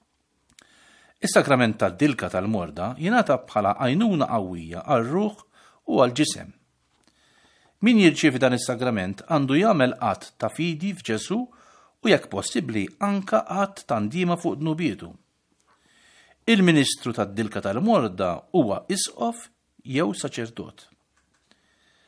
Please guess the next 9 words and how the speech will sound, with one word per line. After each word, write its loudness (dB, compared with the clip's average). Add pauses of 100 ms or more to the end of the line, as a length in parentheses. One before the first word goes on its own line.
(760)
Dawn 6
is-sagramenti, 0
meta -2
aħna 0
nirċivuhom, -2
jgħinuna 2
biex -4
bħala 0
nsara -4